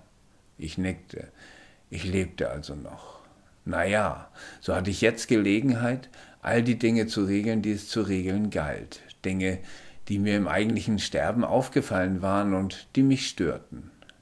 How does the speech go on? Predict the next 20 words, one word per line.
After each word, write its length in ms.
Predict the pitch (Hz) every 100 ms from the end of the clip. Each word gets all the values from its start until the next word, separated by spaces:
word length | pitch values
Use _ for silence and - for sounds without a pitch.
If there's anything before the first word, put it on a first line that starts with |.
| _
Die 80 | 98
Sache 280 | 90 85 92
mit 160 | 92
den 160 | 90 95
Organen, 720 | 82 92 90 92 113 117 113 - - -
die 80 | -
Sache 280 | 98 95 117
mit 180 | 113 107
dem 200 | 98 90
Nachlass 680 | 85 107 - 131 127 127
und 280 | 95 101 98 85
vielleicht 400 | 101 104 117 -
ebenfalls 600 | 120 131 127 127 117 -
die 100 | 113
Sache 260 | 113 117
mit 200 | 127 110
meiner 280 | 104 107 95
Einstellung 600 | 110 123 - 117 120 120
zum 240 | - 110
Leben. 520 | 104 113 151 - -